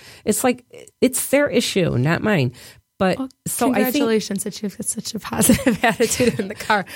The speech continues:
Speaker 2: Like, in the car, I just wanna get where I'm going, get out of my way. You know, and I do have car karma, though. So if I'm not in a hurry to get somewhere, I will not drive like a jerk. I'll get out of people's way if I see people driving crazy. So I pay it forward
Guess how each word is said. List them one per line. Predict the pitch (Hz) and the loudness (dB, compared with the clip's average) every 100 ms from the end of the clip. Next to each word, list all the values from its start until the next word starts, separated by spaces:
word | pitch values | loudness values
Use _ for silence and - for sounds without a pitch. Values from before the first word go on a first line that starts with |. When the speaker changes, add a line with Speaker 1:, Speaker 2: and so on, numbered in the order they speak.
| - | -6
Speaker 2:
Like, | 226 233 | 0 2
in | 277 | 2
the | 285 | 2
car, | - 311 | 2 2
I | 277 | 2
just | 196 | 0
wanna | 214 214 | 0 0
get | 196 | 0
where | 214 | -2
I'm | 202 | -4
going, | 202 247 | -2 -2
get | 226 | -2
out | 214 | -2
of | 226 | -2
my | 226 | -2
way. | 240 294 - - - - - | -2 -6 -14 -20 -20 -12 -2
You | 269 | 0
know, | |
and | 254 262 | 2 2
I | 262 | 4
do | 320 | 4
have | 339 | 2
car | - 254 247 | 0 -2 -2
karma, | - 233 226 196 | 0 2 2 2
though. | - - | 0 -4
So | - 220 202 - - - | 0 2 2 -2 -8 0
if | 220 | 0
I'm | - 226 220 | 2 0 0
not | 208 240 | 0 0
in | 220 | 0
a | |
hurry | 202 220 | 2 2
to | 220 | 0
get | 208 202 | -2 -2
somewhere, | - 226 240 254 | 0 0 2 0
I | 214 208 202 | 0 0 0
will | 202 202 | 0 2
not | 196 196 196 254 - | 0 0 -4 -8 -10
drive | - 196 185 | -4 -2 -2
like | 208 214 | -2 -4
a | |
jerk. | - 240 233 | -4 -4 -4
I'll | 240 226 214 - - - | -4 -2 -4 -10 -20 -2
get | 214 | 0
out | 196 190 | 2 0
of | |
people's | - 208 214 - | 0 -2 -2 0
way | 202 190 190 | 2 4 2
if | 190 202 | 0 0
I | |
see | 190 214 | -2 -2
people | 180 190 214 | -4 -4 -4
driving | 214 202 196 | -2 0 -2
crazy. | - 208 190 196 | 0 -2 0 0
So | 220 | 0
I | |
pay | 226 - 247 | 0 0 -2
it | - | -2
forward | 208 202 185 180 | -4 0 0 0